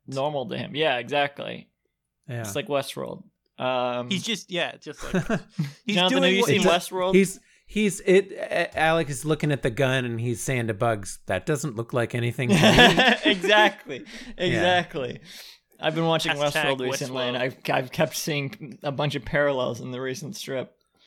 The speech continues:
Speaker 2: Yeah,
Speaker 1: I
Speaker 2: I'm
Speaker 1: see
Speaker 2: sure he
Speaker 1: what I
Speaker 2: takes a lot
Speaker 1: wanna
Speaker 2: of
Speaker 1: see, I guess.
Speaker 2: inspiration from
Speaker 3: Yeah,
Speaker 2: this
Speaker 3: it was
Speaker 2: comic.
Speaker 3: around the s-,
Speaker 2: Yeah.
Speaker 3: yeah, season
Speaker 2: Yeah.
Speaker 3: three had ended,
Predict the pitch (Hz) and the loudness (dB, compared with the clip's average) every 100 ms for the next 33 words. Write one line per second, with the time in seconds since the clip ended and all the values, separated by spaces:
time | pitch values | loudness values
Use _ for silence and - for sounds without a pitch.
0 | _ _ _ - 131 98 101 - 156 160 | _ _ _ -2 0 -2 -6 -2 0 4
1 | - 160 156 151 147 120 113 123 120 113 | 4 6 6 4 2 2 2 0 0 2
2 | 113 - 104 95 - 104 214 185 175 120 | 0 -2 -6 -8 -6 0 2 2 -2 -2
3 | 175 175 151 127 113 107 151 151 127 - | -2 -2 -4 -8 -8 -6 -2 -2 -4 -8
4 | _ _ - - 185 160 135 123 156 139 | _ _ -12 -8 -4 -2 -2 -2 -2 -2
5 | 131 147 139 - 170 | -4 -4 -6 -12 -12